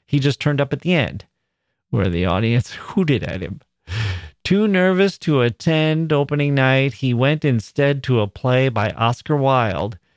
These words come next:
who was in the middle of his glorious run of theatrical successes,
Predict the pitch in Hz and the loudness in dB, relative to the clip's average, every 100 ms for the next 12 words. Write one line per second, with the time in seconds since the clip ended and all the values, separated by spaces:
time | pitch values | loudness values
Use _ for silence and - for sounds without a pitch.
0 | _ - 139 123 113 110 135 143 123 123 | _ -4 0 0 0 0 0 2 2 2
1 | 127 123 110 101 135 127 110 113 123 135 | 2 2 2 2 0 0 0 2 4 4
2 | 147 156 156 - 120 123 131 120 120 120 | 2 0 -2 -4 -4 0 2 2 0 -2
3 | 92 - 117 98 110 123 - 131 - 127 | -2 -4 -2 0 -2 -2 -2 -2 -4 -6
4 | - 92 - 65 76 - | -2 -2 -2 -8 -8 -12